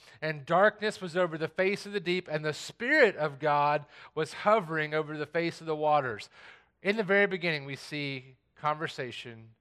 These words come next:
to us from the narrator talking about who God is as God delivers this, maybe through Moses. We're not sure exactly who wrote this. We think it was Moses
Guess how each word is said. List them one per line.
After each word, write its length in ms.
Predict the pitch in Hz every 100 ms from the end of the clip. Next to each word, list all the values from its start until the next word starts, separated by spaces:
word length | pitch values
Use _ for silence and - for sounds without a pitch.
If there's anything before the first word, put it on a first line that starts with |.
| _ _ _ -
to 240 | 170 190
us 260 | 165 123 123
from 200 | - 156
the 80 | 170
narrator 420 | 151 139 131 127
talking 400 | - 147 147 143
about 220 | 131 127
who 200 | 117 160
God 300 | 165 175 165
is 260 | 143 120 117
as 120 | 120
God 240 | 143 135
delivers 400 | 131 131 147 151
this, 180 | 135 139 -
maybe 280 | 139 147 156
through 220 | 151 147
Moses. 420 | 143 147 135 131
We're 100 | 139
not 100 | 131
sure 140 | -
exactly 420 | 139 135 135 143 139
who 100 | 143
wrote 240 | 139 139
this. 180 | 143 139
We 120 | 120
think 180 | 127 131
it 60 | 131
was 140 | 127
Moses 400 | 131 135 135 135